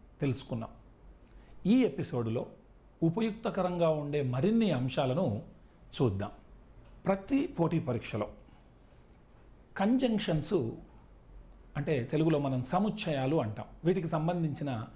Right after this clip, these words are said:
ప్రశ్నలు తప్పనిసరిగా ఉంటాయి. లోతుగా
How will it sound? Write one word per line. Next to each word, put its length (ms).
ప్రశ్నలు 500
తప్పనిసరిగా 680
ఉంటాయి. 240
లోతుగా 540